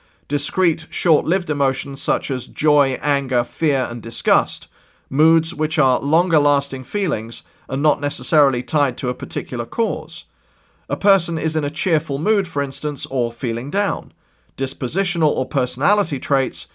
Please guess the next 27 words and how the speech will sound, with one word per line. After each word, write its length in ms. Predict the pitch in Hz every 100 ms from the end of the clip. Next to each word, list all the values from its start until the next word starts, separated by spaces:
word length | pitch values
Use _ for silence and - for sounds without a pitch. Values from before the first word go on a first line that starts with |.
| _
which 220 | - 139 -
define 400 | 143 151 139 135
a 60 |
person's 480 | - 135 131 127 120
overall 460 | - 135 127 127 120
approach 400 | 120 139 117 -
to 100 | -
life. 520 | 147 202 156 160 - _ _ -
"She's 240 | 208 175
always 260 | 165 143 -
so 180 | 160
cheerful," 600 | 147 - 220 170 165 113 127
or, 320 | 147 143 143 _
"He's 240 | - 214 208
always 280 | 180 156
looking 280 | 156 156 147
at 80 | 139
the 80 | 160
negative." 640 | 180 147 - - - - _ _ _ _
All 200 | 180 226
three 280 | 233 190 175
types 360 | 165 151 131 139
of 80 |
feelings 440 | - 147 135 131 -
can 180 | 147 127
be 160 | 131
contagious, 840 | 127 147 - 190 185 165 - -